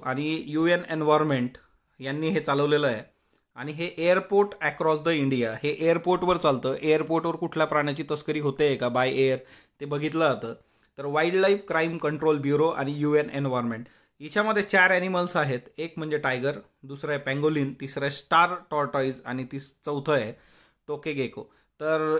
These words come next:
हे महत्त्वाचे आहेत चार ॲनिमल्स आपल्यासाठी, आपल्याला हे विचारलं जाऊ शकतं. दुसरी महत्त्वाची गोष्ट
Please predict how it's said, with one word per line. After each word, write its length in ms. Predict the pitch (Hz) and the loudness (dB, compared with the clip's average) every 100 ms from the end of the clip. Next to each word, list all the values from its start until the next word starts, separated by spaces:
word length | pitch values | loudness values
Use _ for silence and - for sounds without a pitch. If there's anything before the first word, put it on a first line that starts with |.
| 156 | -2
हे 240 | - 170 | -6 -4
महत्त्वाचे 560 | 175 175 175 180 170 170 | -2 -2 -2 -2 0 0
आहेत 260 | 131 - | -2 -4
चार 200 | 156 139 | -2 0
ॲनिमल्स 480 | 143 139 135 127 127 - | 2 0 -2 -4 -6 -6
आपल्यासाठी, 600 | 135 147 151 131 110 117 | -6 -2 -2 -4 -8 -10
आपल्याला 340 | 127 123 135 139 | -10 -6 -2 -2
हे 160 | 127 | -2
विचारलं 360 | 135 127 135 139 | -4 -4 -4 -2
जाऊ 160 | 135 | -2
शकतं. 300 | 127 - - 113 | -4 -10 -14 -14
दुसरी 300 | 131 139 202 | -10 -4 -2
महत्त्वाची 400 | 196 165 151 156 | 0 0 -2 -2
गोष्ट 260 | 147 143 | -4 -4